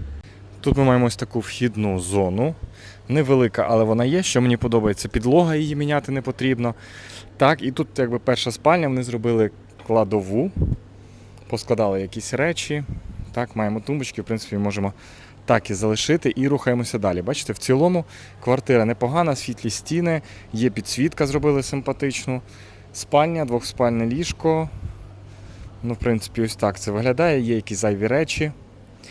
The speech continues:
Поруч ще одна спальня, вона вже трішки більша, і є шафи.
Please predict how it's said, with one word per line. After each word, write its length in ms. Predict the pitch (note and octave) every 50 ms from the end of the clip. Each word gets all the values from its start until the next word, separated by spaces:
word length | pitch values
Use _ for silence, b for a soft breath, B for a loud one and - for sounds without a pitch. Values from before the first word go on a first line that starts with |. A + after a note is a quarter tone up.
| B B B B - -
Поруч 240 | C#3+ C#3 A#2+ A2 -
ще 280 | - - - - C3
одна 260 | B2 B2+ C3 C#3+ D#3+ D3+
спальня, 380 | - - D3+ D3 C#3+ C3+ B2+
вона 100 | B2+ B2
вже 140 | A#2+ A2+ A2+
трішки 260 | A#2+ A2+ - - -
більша, 400 | F#2 G#2 A2 A#2+ B2+ - - D#3+
і 100 | C#3+ A2+
є 400 | G#2 G2 G2 G#2 A2+ C3 C3+ C3+ B B B B B B B B B -
шафи. 520 | - - - - A2 F#2 F2 - - F2